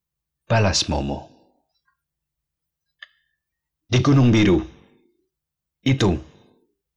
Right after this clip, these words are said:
itu gunungnya," jawab citah sambil menunjuk ke arah gunung yang berada di seberang laut.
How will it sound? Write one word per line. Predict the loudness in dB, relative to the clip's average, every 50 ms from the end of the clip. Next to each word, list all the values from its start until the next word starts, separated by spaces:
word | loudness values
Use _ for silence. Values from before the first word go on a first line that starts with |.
| _ _ _
itu | 0 0 2 2 2
gunungnya," | 2 2 2 2 2 2 0 0 -2 -4 -6 -8 -12 -20 _ _ _ _ _ _ _ _ _ _ _ _ _ _ _ _ _ _ _ _ _ _ _ _ _ _ _ _ _ _ _ _ _ _
jawab | -6 -4 -4 -2 -4 -4 -6 -6
citah | -6 -6 -6 -6 -6 -4 -2 0 0 0 -2 -6 -8
sambil | -6 -4 -4 -2 -2 -2 -2 -2
menunjuk | -2 -2 0 0 2 2 2 0 0 -2 -4 -4
ke | -4
arah | -2 -2 -2 -4 -6 -8
gunung | -6 -4 -2 0 0 2 2 2
yang | 2 2 0 0 0
berada | 0 0 0 0 0 0
di | 0 0 -2 -2
seberang | -2 -2 -2 0 0 0 0 0 0 0 0
laut. | -2 -2 -2 -4